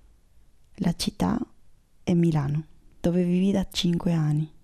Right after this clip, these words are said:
Due giorni dopo, Ivan ti manda un altro messaggio.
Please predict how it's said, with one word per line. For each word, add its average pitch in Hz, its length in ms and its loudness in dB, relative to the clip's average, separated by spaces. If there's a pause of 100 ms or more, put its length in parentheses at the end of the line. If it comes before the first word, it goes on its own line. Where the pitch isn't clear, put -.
(1300)
Due 190 220 0
giorni - 360 0
dopo, 185 460 -2 (360)
Ivan 190 420 0 (720)
ti 190 100 0
manda 185 300 2
un 190 100 2
altro 180 240 -2
messaggio. 170 600 -2